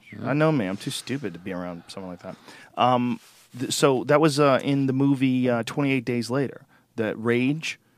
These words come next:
Speaker 2: they had given it to these chimpanzees, and they had developed some sort of a genetic, uh, disease,
Speaker 1: Yes.
Speaker 2: some creation, an artificial disease,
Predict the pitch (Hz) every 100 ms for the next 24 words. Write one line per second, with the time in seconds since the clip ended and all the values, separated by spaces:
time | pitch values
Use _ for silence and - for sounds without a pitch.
0 | _ - 117 113 110 127 123 123 120 120
1 | 110 - 120 107 123 131 123 127 127 127
2 | 120 117 113 113 123 123 120 123 117 123
3 | 113 110 110 117 113 120 120 - 110 113
4 | 107 110 101 120 120 120 117 - _ -
5 | 120 113 127 117 117 117 - 120 117 113
6 | 113 113 120 123 113 110 110 107